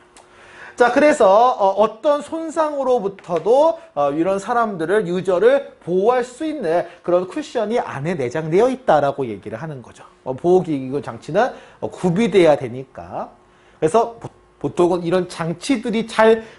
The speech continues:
갖춰주다고 해서 장추를, 장치를 갖추다는 표현에, 기가 막힌 표현에 이큐브라는 단어가 있어. 남학생들은 이큐먼트에서 보통 장비로 알고 있지, 일반적으로. 그치? 이큐브라는 표현이 하나가 있어요. 이게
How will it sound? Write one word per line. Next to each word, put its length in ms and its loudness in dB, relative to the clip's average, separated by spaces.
갖춰주다고 1040 0
해서 300 2
장추를, 720 -4
장치를 880 0
갖추다는 720 -2
표현에, 420 -6
기가 360 -8
막힌 400 -6
표현에 520 -6
이큐브라는 720 0
단어가 240 -8
있어. 260 -18
남학생들은 680 -2
이큐먼트에서 800 -2
보통 180 -4
장비로 400 -2
알고 200 0
있지, 140 -12
일반적으로. 540 -10
그치? 300 -10
이큐브라는 560 -4
표현이 260 -6
하나가 300 -4
있어요. 380 -8
이게 320 2